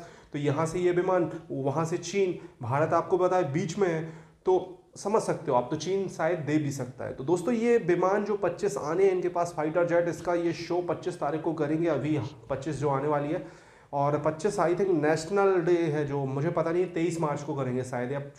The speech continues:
पच्चीस मार्च, ऐसा कुछ डे है, इस video में आप देखिए, देखा होगा आपने।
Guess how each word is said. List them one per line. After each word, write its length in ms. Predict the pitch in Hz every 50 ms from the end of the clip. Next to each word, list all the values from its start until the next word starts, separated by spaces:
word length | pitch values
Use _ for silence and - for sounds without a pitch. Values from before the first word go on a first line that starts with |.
| - -
पच्चीस 300 | 143 143 - 156 - -
मार्च, 180 | 139 131 127
ऐसा 160 | 135 131 143 151
कुछ 320 | 147 151 139 - - 123
डे 80 | 135 139
है, 160 | 143 151 151
इस 220 | 151 - - - -
video 320 | 123 123 135 135 143 147
में 100 | 143 147
आप 60 | 139 139
देखिए, 360 | - 127 123 123 - 135 120
देखा 380 | 123 123 120 131 123 - 135
होगा 160 | 120 110 107 98
आपने। 480 | 90 - 98 104 - - - - -